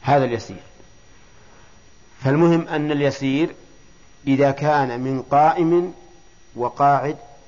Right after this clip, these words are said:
إلا يسير عن نوم من قائم وقاعد، فإنه لا يضر. ولكن الصحيح في هذه المسألة ما اختاره شيخ الإسلام ابن تيمية،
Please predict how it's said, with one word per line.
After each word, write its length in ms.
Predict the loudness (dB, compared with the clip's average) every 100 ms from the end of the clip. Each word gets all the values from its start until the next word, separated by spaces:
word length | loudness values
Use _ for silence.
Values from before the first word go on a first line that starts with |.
| -20 -20 -20 -20 -20 -20 -10
إلا 220 | -4 0 0
يسير 220 | 0 -2
عن 140 | 0
نوم 240 | 0 -2 -4
من 180 | -4 -2
قائم 380 | 2 2 2 -4
وقاعد، 520 | -2 -2 -2 -2 -10 -20 -20 -20 -20 -12
فإنه 520 | -8 -4 -4 -2 -2
لا 160 | -2 -2
يضر. 240 | -4 -8 -14 -20 -20 -20 -20 -20 -20 -20 -20 -20 -20 -20 -20 -20 -20 -20 -20 -20 -20 -20 -20 -20 -20 -20 -20 -20 -20 -20 -20 -20 -6
ولكن 480 | 0 0 0 0 0
الصحيح 580 | -2 -6 -6 -4 -2 -4
في 200 | -6 -4
هذه 100 | -4
المسألة 460 | -4 -4 -4 -4 -6 -16 -18 -18 -18 -20 -20 -10
ما 100 | -8
اختاره 480 | -6 0 2 2 -2
شيخ 280 | -4 -6 -6
الإسلام 380 | -10 -6 -4 -4
ابن 160 | -6
تيمية، 440 | -6 -2 -2 -2